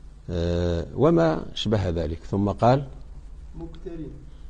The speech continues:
Speaker 1: مكترين. المراد بهذا الفرع الشخص الذي اكترى داراً أو اكترى سيارة، على كل حال اكترى دارا،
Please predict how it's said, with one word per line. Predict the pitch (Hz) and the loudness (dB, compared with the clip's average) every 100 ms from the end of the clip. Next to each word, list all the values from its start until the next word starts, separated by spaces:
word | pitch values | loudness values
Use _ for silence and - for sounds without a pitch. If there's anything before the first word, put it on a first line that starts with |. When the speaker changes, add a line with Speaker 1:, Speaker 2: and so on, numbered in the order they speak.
| - | 2
Speaker 1:
مكترين. | 107 147 139 - 110 101 78 65 - - - - - - - - - - - - - - - - - - - - - - | 6 6 4 4 6 4 2 -4 -12 -14 -14 -14 -16 -16 -16 -14 -14 -16 -16 -14 -14 -14 -14 -14 -14 -14 -14 -16 -6 6
المراد | 113 135 160 151 | 10 12 12 12
بهذا | 139 135 120 | 10 10 8
الفرع | 107 143 135 139 151 - - 214 | 6 4 4 4 2 -2 -12 -10
الشخص | 113 - - 123 - - | -6 -4 -2 -2 -2 2
الذي | 107 95 95 90 90 101 104 120 151 - - - | 4 4 4 4 2 4 4 6 4 2 -4 -4
اكترى | 170 - - 101 101 143 170 160 | -4 0 0 2 2 0 -4 -6
داراً | 151 147 104 101 131 220 - - - - - - | -2 0 2 0 0 -4 -12 -16 -16 -18 -8 -4
أو | 233 | -4
اكترى | - - 113 117 123 - - - - - - | -2 0 2 2 0 -6 -16 -16 -16 -14 -12
سيارة، | - 98 104 101 87 95 | -2 2 2 2 0 0
على | 98 107 | 0 0
كل | - 90 | 0 -4
حال | - 85 85 - - - - - - - - | -4 -8 -10 -14 -18 -18 -18 -18 -18 -16 -8
اكترى | - - 160 165 | -4 8 10 10
دارا، | 135 131 95 90 | 10 10 8 4